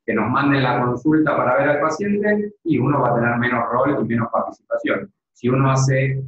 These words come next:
la consulta en forma activa y va diariamente a,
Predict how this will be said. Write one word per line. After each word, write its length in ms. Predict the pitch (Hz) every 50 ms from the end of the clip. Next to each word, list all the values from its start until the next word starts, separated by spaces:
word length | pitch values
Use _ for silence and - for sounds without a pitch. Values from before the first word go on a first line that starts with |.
| -
la 420 | 107 107 110 113 113 - 110 110 -
consulta 500 | - 113 113 - 135 135 - 131 - -
en 60 | -
forma 220 | - 131 127 131 127
activa 400 | - - - 156 160 165 160 143
y 60 | 117 -
va 180 | 131 123 123
diariamente 640 | 123 131 127 127 123 123 123 135 139 - - 131 123
a, 140 | 117 113 110